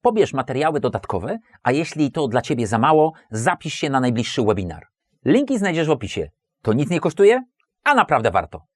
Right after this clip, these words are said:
Pamiętasz, że użyliśmy takiego zwrotu I've got what you mean? A gdyby ktoś do Ciebie powiedział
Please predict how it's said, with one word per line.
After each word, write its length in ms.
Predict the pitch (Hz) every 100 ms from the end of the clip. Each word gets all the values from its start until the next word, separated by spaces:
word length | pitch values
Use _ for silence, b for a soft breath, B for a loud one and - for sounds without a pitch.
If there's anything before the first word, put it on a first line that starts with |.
| -
Pamiętasz, 600 | 127 160 180 127 120 - -
że 180 | 107 -
użyliśmy 440 | 127 139 120 127
takiego 320 | 113 107 110
zwrotu 400 | 98 120 110 110 b b
I've 180 | 110 101
got 220 | 95 117 113
what 220 | 101 104 -
you 80 |
mean? 280 | 95 107 190 - _ _ _ B B B
A 80 | 113
gdyby 260 | 156 294
ktoś 300 | 240 233 190
do 140 | 107 123
Ciebie 540 | - 127 117 113 110 _ -
powiedział 640 | 107 110 98 98 87